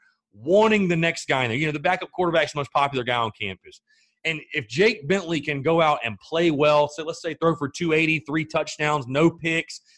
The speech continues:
if he can eliminate those mistakes, but get off to a good start against North Carolina, you know, <sighs> I, I'm not saying the whole rest of the season's gonna be just hunky-dory, nothing's wrong, whatever, but it's going to go a long way 'cause the last thing you wanna see with Jake is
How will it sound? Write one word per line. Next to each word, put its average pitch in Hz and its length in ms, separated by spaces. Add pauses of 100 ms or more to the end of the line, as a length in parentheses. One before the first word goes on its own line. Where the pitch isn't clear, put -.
(240)
if 143 100
he 180 80
can 185 120
eliminate 202 420
those 175 200
mistakes, 165 380
but 143 140
get 208 120
off 247 160
to 190 120
a 143 60
good 135 340
start 131 520 (360)
against 131 300
North 156 220
Carolina, 131 640 (840)
you 196 100
know, 202 240 (240)
<sighs> - 220
I, 156 160
I'm 180 100
not 196 220
saying 185 220
the 156 80
whole 175 200
rest 160 200
of - 40
the 139 80
season's 147 400
gonna 135 160
be 131 120
just 113 180
hunky-dory, 147 560
nothing's 135 320
wrong, 143 260
whatever, 143 320
but 143 140
it's 151 200
going 190 280
to 160 80
go 151 220
a - 20
long 139 360
way 127 200
'cause 120 180
the 143 80
last 175 340
thing 165 120
you 151 120
wanna 147 140
see 147 180
with 131 160
Jake 131 340
is 113 140